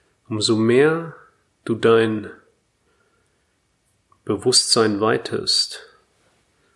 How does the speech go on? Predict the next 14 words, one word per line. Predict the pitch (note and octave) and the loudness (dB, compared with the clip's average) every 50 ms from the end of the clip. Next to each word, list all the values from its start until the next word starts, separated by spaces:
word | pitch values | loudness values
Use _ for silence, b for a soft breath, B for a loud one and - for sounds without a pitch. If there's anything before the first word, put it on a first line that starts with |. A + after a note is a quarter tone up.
| _ _ _ _ _ _ _ _ b b b b b b _ | _ _ _ _ _ _ _ _ b b b b b b _
und | - G#2 G2+ | -8 -6 -4
wenn | G2+ G2+ | -2 -2
ich | G2+ - - - | -2 -4 -6 -4
dein | - G#2 G#2+ A2+ A2+ A2 | -2 0 2 2 2 2
Bewusstsein | G#2 G2+ G#2+ A#2+ - - - - A2 G#2 | 0 0 0 0 0 2 2 2 2 2
sage, | G2+ - G#2 G2 G2+ | 2 0 -2 -2 -2
ist | G#2+ - - | 0 0 0
das | A#2+ - | 0 0
ja | - A2 | 0 -2
schon | - - A2+ G#2 | -2 0 0 0
ein | G2+ G2+ | 0 0
dualistisches | G2+ G#2 G2+ G2+ G#2 G#2+ - - - - - - G2+ - | 0 0 0 2 2 2 0 0 -2 -4 -4 -2 0 0
Konzept, | - - G#2 G2 - - B2 A2+ - - G#2 | 0 0 0 0 0 0 0 0 -2 -4 -6
weil | F#2+ F#2+ G2 G2+ G2 A2 A#2+ | -4 -4 -4 -4 -6 -6 -8